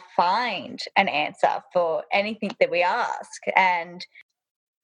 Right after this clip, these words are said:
I think we're maybe not good at sitting with the uncertainty and being comfortable with that,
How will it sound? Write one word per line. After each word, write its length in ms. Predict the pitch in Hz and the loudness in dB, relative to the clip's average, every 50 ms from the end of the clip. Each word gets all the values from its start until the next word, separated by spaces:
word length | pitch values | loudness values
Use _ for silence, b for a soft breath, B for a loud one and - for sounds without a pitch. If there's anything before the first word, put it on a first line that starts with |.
| _ _ _ - | _ _ _ 2
I 140 | - 202 202 | 2 2 2
think 540 | 202 - - 208 202 196 185 180 - - - - | 2 -2 -2 -2 -2 -2 -6 -12 -16 -18 -14 -8
we're 300 | 208 202 190 196 180 185 | -4 0 2 2 2 2
maybe 300 | 185 190 185 196 190 202 | 0 -2 -2 -2 -2 -2
not 260 | 190 185 156 - - - | -2 -2 -2 -2 -4 -2
good 160 | 202 196 196 | -2 0 0
at 120 | 190 - - - | 0 -2 -4 -16
sitting 760 | - - - - - - - 196 202 - - 240 190 175 | -20 -18 -18 -18 -8 0 0 0 0 0 -2 -4 -2 -2
with 200 | 170 165 165 165 _ - | -4 -4 -6 -6 _ -2
the 120 | 175 160 | 0 2
uncertainty 880 | 156 160 170 170 - - 156 151 165 - - - - - - - - - B B B B B B B B B - | 2 0 0 -4 -2 0 0 0 0 -4 -10 -12 -10 -8 -8 -8 -10 -10 B B B B B B B B B 2
and 480 | - 185 175 170 165 160 165 170 170 - _ - | 4 4 4 2 0 -2 -6 -8 -14 -10 _ 2
being 220 | 190 180 175 185 | 2 2 2 -2
comfortable 560 | - - 170 165 185 185 - 190 175 165 143 | -4 0 0 0 0 -2 -4 0 0 0 0
with 140 | - - - - | -2 -6 0 0
that, 220 | - - - - | 0 0 0 -6